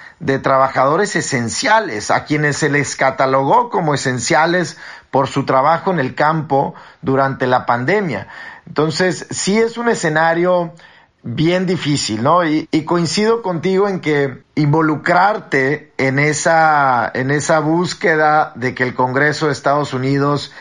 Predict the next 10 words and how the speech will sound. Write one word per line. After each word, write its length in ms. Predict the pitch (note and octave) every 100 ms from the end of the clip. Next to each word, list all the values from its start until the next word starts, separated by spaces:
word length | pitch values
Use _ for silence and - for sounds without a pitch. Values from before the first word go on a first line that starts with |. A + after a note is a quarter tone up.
| -
acepte 640 | - A#2+ D#3+ E3+ E3+ C#3+
o 100 | C3
apruebe 880 | A#2+ - C#3 D#3 E3+ D#3+ D3+ C3 B2+ B2 - - _
esto, 720 | C3+ D3+ D3 - D#3+ D#3+ - -
pues 220 | - B2+
es, 420 | C3+ C#3 - - _
es 220 | - A#2+ E3+
involucrarte 640 | D3+ C3 A2 C3+ C3 -
en 100 | D#3
política 960 | B2 A#2+ C3 C#3 C3+ C#3 C3+ C3+ C3